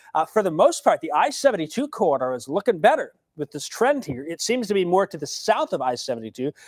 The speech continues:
which had the highest threat for severe weather. That was always the greater concern, but still the risk is there that areas to the north may still see some wind and hail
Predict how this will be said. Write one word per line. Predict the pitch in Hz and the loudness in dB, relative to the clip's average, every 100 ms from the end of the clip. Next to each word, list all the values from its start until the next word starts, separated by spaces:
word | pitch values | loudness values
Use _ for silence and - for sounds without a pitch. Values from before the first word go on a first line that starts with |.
| - | 0
which | 170 - | 2 4
had | 202 269 | 4 4
the | 269 | 2
highest | - 233 247 208 - | 2 2 2 0 -2
threat | 226 220 - | 0 0 0
for | 190 | -2
severe | 175 165 160 | -2 -2 0
weather. | 165 143 120 | 2 2 2
That | 160 | -2
was | 185 - - - | -2 -8 -20 2
always | 180 208 185 - | 6 6 6 0
the | |
greater | 139 143 175 160 | -2 2 2 2
concern, | - 123 - 185 135 131 - - - | -4 -8 -2 0 0 -4 -10 -6 0
but | 185 | 0
still | - - 311 254 139 | 0 2 6 6 6
the | 139 | -4
risk | 120 220 - - - | 0 0 0 -2 4
is | 202 233 - | 4 4 2
there | 233 285 170 196 | 4 6 4 2
that | 175 - | 0 0
areas | 180 190 180 - | 2 2 0 -2
to | |
the | 165 | 2
north | 185 196 | 2 2
may | 185 | -2
still | 202 208 | -2 -2
see | 196 190 | -2 -2
some | 170 143 | -4 -2
wind | 170 175 | -2 -2
and | 139 139 | -6 -2
hail | 165 151 156 | 2 4 2